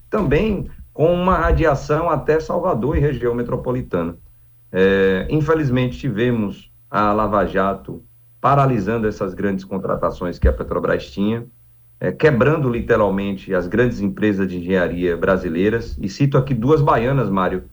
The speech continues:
que fazem falta hoje na retomada do crescimento econômico e do desenvolvimento industrial brasileiro,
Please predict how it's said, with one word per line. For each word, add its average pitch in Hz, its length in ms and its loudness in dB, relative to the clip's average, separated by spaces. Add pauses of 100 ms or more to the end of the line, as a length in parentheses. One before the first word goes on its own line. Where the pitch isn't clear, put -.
(140)
que 120 100 -6
fazem 120 380 2
falta 131 360 2
hoje 120 420 0 (440)
na 101 120 0
retomada 117 540 2
do 110 120 -4
crescimento 107 480 -2
econômico 113 640 0
e 113 60 -2
do 104 120 -2
desenvolvimento 104 640 -2
industrial 101 400 0
brasileiro, 110 500 0